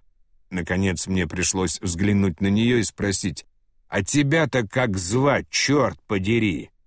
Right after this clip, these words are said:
«Барбара». «Это Барбара», сообщил я им. Дзен-учитель еще не прибыл. Я сидел и посасывал пивко. Потом появились новые люди. Они все поднимались и поднимались по лестнице.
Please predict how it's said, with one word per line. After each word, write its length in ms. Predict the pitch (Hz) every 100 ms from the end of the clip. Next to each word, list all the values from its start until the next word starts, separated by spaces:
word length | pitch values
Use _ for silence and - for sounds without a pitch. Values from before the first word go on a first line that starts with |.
| _ _ _ _ -
«Барбара». 720 | 71 80 80 82 98 92 80 _ _ _ _ -
«Это 380 | 101 123 147 135
Барбара», 800 | 120 127 98 80 67 - - - -
сообщил 720 | - 78 71 - - 107 117
я 380 | 73 69 71 -
им. 320 | - 62 - - _ _ _ _ _ _ -
Дзен-учитель 760 | 113 196 214 190 226 208 214
еще 220 | 185 - 180
не 160 | 175
прибыл. 640 | 156 139 95 65 - - - _ -
Я 280 | 92 110 120
сидел 420 | - 117 123 156
и 60 | 120
посасывал 720 | 110 98 107 104 101 92 87
пивко. 540 | - 78 - - - - _ _ _ _ _ _ _ -
Потом 260 | 143 214
появились 560 | 196 165 160 170 156 -
новые 460 | 104 92 80 82
люди. 420 | 80 80 73 73 71 _ _ _ _ _ _
Они 500 | 120 139 160 170 170 -
все 260 | - 156
поднимались 760 | 123 139 131 135 156 160 139 -
и 60 |
поднимались 720 | 107 107 92 92 98 98 92
по 140 | - 85
лестнице. 880 | 78 64 - 107 - - - -